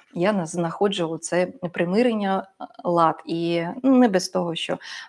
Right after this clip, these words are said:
е, ц-, це через дихання, через заспокоєння, через взаємодію тіла, розуму з диханням і нервової системи, в принципі, е, підтримується її збалансованість, гармонічні, гармонійні такі відносини між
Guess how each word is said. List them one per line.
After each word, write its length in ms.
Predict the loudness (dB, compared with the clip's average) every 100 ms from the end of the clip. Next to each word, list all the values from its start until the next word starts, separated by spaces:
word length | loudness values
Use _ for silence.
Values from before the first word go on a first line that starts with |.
| -12 -6
е, 360 | -2 -2 -4 -4
ц-, 220 | -8 -10
це 160 | -4 -4
через 540 | -4 -8 -6 -8 -8 -10
дихання, 640 | 0 2 2 2 -4 -4 -4
через 300 | -6 -8 -8
заспокоєння, 760 | -10 -2 -2 2 4 4 2
через 360 | -2 -4 -6 -6 -14 -4
взаємодію 640 | 0 2 2 0 0 0
тіла, 380 | -2 -2 0 2
розуму 520 | 0 -2 -4 -6 -6
з 140 | -6 -6
диханням 640 | 0 0 0 -4 -4 -8 -12 -16 -8
і 280 | -4 -2 -2
нервової 380 | -2 0 2 2
системи, 520 | 0 0 6 6 6
в 60 |
принципі, 480 | 4 -2 -2 -2 -4 -4 -10 -14 -6
е, 320 | -2 0 -2 -2
підтримується 640 | -2 2 4 4 2 2
її 520 | 2 2 0 0 0
збалансованість, 800 | 0 0 0 2 4 4 2 0 -2
гармонічні, 880 | -2 0 0 -2 -2 -4 -2 -4 -2
гармонійні 560 | 0 2 2 2 0
такі 280 | -4 -8 -6
відносини 520 | -4 0 0 -2 -2
між 240 | -2 -2